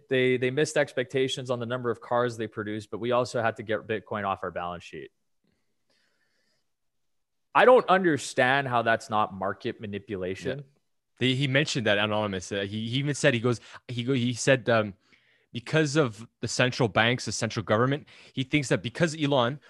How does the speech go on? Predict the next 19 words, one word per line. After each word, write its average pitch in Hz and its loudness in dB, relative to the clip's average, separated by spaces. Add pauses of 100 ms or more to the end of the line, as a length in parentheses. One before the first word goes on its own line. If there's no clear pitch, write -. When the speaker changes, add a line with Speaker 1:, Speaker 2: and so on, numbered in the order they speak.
(120)
Speaker 2:
which - -4
majority 143 2
of 131 -4
his 110 -2
revenues 123 2
come 123 -2
from 110 0
subsidies 120 -2
from 117 -4
the 104 -2
government, 131 0
that 107 -2
they, 113 -2
he - -6
sells 123 2
out 117 2
to - -4
other 110 0
companies. 147 -4